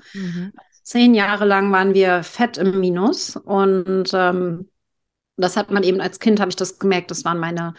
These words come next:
Speaker 2: da war ich sieben bis siebzehn, da habe ich das gemerkt, ne? Das waren so die harten Jahre. Und da, äh, meine Selbstständigkeit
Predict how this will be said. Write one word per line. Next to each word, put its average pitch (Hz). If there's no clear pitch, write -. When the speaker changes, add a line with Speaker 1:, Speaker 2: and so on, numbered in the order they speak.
Speaker 2:
da 175
war 180
ich 175
sieben 208
bis 180
siebzehn, 151
da 160
habe 175
ich -
das -
gemerkt, 160
ne? 247
Das 226
waren 202
so 196
die 196
harten 190
Jahre. 196
Und 208
da, 208
äh, 190
meine 220
Selbstständigkeit 233